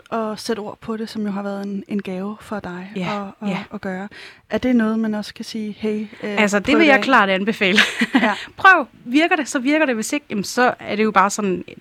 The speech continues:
Speaker 2: det er. Så har du gjort dig den erfaring, at det er ikke noget for dig. Men prøv måske at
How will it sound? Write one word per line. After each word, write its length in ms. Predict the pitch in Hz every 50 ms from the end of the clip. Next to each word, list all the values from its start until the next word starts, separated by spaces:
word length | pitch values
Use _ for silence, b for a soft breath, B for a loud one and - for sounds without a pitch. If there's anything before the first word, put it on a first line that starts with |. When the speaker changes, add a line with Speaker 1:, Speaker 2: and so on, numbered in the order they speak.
| 196 -
Speaker 2:
det 160 | - 202 185 160
er. 100 | 160 170
Så 140 | - -
har 40 | 226
du 80 | 220 220
gjort 220 | 190 220 185 -
dig 80 | 190 -
den 140 | 202 185 190
erfaring, 420 | 190 - - 285 269 233 208 -
at 80 | - - _ -
det 80 | 226 214
er 40 |
ikke 160 | 196 196 - -
noget 140 | 202 196
for 80 | - -
dig. 240 | 190 180 180 196 208 B B B B B B B B _
Men 220 | 220 196 190 175 - _ _
prøv 200 | - - 269 359 415 415 349
måske 320 | 294 254 - - 349 339 330
at 100 | - 220